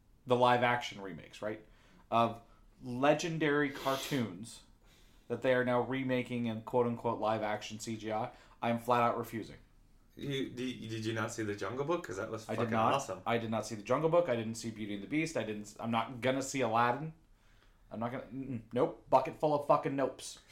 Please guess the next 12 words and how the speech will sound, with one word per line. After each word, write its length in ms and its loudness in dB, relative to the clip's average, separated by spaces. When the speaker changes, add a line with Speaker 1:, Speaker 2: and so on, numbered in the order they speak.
Speaker 2:
Uh, 240 4
I'm 160 2
sorry, 320 6
but 160 2
I 100 6
really 460 4
wanna 240 2
see 160 -4
the 100 -2
Lion 340 -2
King 240 -10
remake. 420 -10